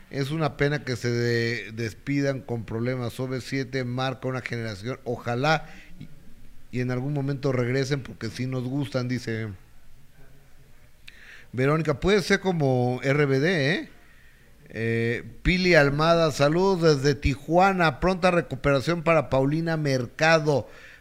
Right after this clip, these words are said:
Feliz Navidad, bendiciones, mi Tijuana. Les mandamos un beso a Tijuana, a San Diego, a, a esa maravillosa frontera, eh, me-, mexicana.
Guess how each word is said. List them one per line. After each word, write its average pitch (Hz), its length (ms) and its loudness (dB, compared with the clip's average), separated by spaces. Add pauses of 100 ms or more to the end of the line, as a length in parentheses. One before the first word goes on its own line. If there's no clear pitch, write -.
Feliz 165 400 2
Navidad, 165 500 4
bendiciones, 151 580 0
mi 139 160 -4
Tijuana. 170 580 4 (300)
Les 131 160 -4
mandamos 139 420 -4
un 151 200 -4
beso 147 480 0 (340)
a 120 200 -2
Tijuana, 143 580 0
a 123 240 -4
San 117 260 -6
Diego, 143 680 2 (1120)
a, 117 440 -2 (240)
a 120 100 -4
esa 131 440 0
maravillosa 117 680 -2
frontera, 117 1080 -2 (560)
eh, 98 340 -6
me-, 113 240 -6
mexicana. 113 880 -2